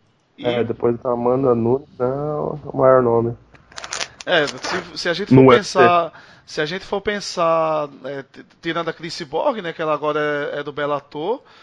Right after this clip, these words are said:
Speaker 1: podemos dizer que a Valentina é o nome, é, é, feminino mais forte depois da, da Amanda Nunes. É, ainda não, não, ninguém ventilou uma revanche das duas, né? Porque as,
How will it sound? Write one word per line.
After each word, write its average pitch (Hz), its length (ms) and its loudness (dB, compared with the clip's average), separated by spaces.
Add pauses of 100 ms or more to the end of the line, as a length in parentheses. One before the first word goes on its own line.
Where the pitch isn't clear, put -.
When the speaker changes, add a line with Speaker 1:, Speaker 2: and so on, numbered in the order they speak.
(400)
Speaker 1:
podemos 151 340 -10
dizer 170 280 -10
que 185 120 -8
a 180 420 -2
Valentina 165 760 -8
é 202 100 -4
o 214 160 -8
nome, 202 560 -10 (380)
é, 143 800 -8
é, 123 40 -18
feminino 165 680 -12
mais 190 180 -8
forte 190 420 -8
depois 185 400 -8
da, 202 260 -4 (300)
da 151 100 -2
Amanda 170 320 -4
Nunes. 160 480 -10 (600)
É, 151 640 -6
ainda 247 440 -4
não, 294 520 -6
não, 247 320 -8
ninguém 226 280 -10
ventilou 240 760 -2
uma 247 240 -4
revanche 214 520 -6
das 247 220 -4
duas, 180 380 -8
né? 139 200 -10
Porque 147 260 -12
as, 156 280 -8